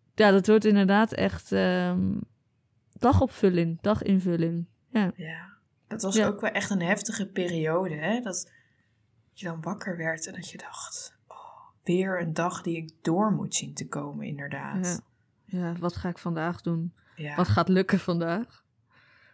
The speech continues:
Speaker 1: Nou, voordat we gaan beginnen met wat dus gaat lukken vandaag. Eh, of wat, wat je kan doen als je nog best wel heftig in je klachten zit, om dus toch een beetje je dag een, eh, ja, een invulling te geven en een leuke draai te geven.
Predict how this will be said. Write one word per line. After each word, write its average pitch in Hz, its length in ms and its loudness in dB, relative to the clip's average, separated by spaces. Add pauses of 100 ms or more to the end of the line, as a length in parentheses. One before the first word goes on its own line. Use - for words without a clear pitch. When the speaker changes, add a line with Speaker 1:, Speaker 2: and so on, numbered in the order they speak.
(560)
Speaker 1:
Nou, 190 200 4
voordat 226 440 2
we 208 500 0
gaan 190 300 2
beginnen 190 440 6
met 175 340 2 (540)
wat 185 180 6
dus 175 140 6
gaat 170 200 2
lukken 175 300 2
vandaag. 139 640 -2 (540)
Eh, 160 340 2
of 156 100 0
wat, 165 300 2
wat 151 220 0
je 147 280 4
kan 151 200 2
doen 156 300 2
als - 280 -6
je 156 240 -4 (640)
nog 170 200 0
best 165 200 4
wel 160 140 4
heftig 170 360 2
in 180 80 6
je 175 120 4
klachten 170 400 2
zit, 165 240 2
om 165 160 2
dus 160 160 0
toch 185 260 2
een 160 80 2
beetje 156 280 0
je 160 60 2
dag 156 360 0
een, 160 260 0
eh, 156 300 -2 (640)
ja, 185 180 4
een 147 100 0
invulling 170 440 4
te 170 100 0
geven 165 360 0
en 160 60 2
een 156 60 2
leuke 156 220 0
draai 151 280 0
te 165 100 -6
geven. 170 520 0